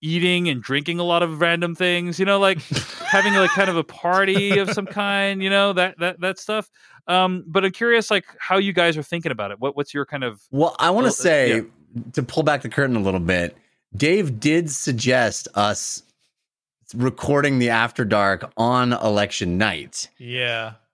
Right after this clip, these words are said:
Speaker 3: And
Speaker 2: Or the whole episode on
Speaker 1: Yeah.
Speaker 2: election
Speaker 3: Yes.
Speaker 2: night, which would have been hard.
Speaker 3: Weird.
Speaker 2: But,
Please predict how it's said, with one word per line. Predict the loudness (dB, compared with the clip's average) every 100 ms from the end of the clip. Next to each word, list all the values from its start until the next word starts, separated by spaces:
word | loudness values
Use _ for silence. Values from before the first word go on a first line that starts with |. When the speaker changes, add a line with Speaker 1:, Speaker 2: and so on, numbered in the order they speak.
| _ -2
Speaker 3:
And | 2 4 4 4
Speaker 2:
Or |
the | 4
whole | 4
episode | 2 0 -2 -2 -4 -6 -14 _ _ _ _
on | -6
Speaker 1:
Yeah. | -4
Speaker 2:
election | -2 0
Speaker 3:
Yes. | 0 0
Speaker 2:
night, | 0
which | -2 -4 -10
would | -4 -2
have | 0
been | 0 0 0 -6 -16 _ _
hard. | 0 2 0 0
Speaker 3:
Weird. | 2 2 2 0
Speaker 2:
But, | 0 -2